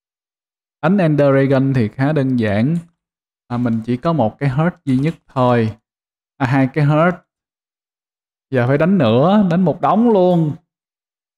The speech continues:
Wow. Wow liền luôn á, nhiều lắm luôn á. Rồi thôi, chúng ta sẽ cần phải làm cái khác trước. Làm công thức của Dislocator một cái.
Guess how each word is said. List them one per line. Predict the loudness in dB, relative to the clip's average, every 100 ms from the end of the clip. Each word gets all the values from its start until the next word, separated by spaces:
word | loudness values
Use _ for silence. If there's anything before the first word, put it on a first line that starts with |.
| _ _ _ _ _ _ _ _ -8
Wow. | -2 0 2 2 2 2 2 2 0 -6 -14 -20 _ _ _ -6
Wow | -2 0 0
liền | 0 -2 0
luôn | 0 2
á, | 0 0
nhiều | 0 0 0
lắm | 0 2 2
luôn | 2 2 2
á. | 0 0 -4 -14 _ _ _ _ _ _ _ _ _ _ -14
Rồi | -6
thôi, | -4 -4
chúng | -4 -2
ta | -2
sẽ | -2 -4
cần | -4 -4
phải | -2
làm | -2 -2 -2
cái |
khác | -4 -6 -6 -4
trước. | -2 -2 -4 -18 -20 -20 _ _ _ _ _ _ _ _ _ -6
Làm | -4 -2 -4
công | -2
thức | -4 -4
của | -4
Dislocator | -4 -2 -4 -2 -4 -2 0 0 0
một | -2
cái. | -2 0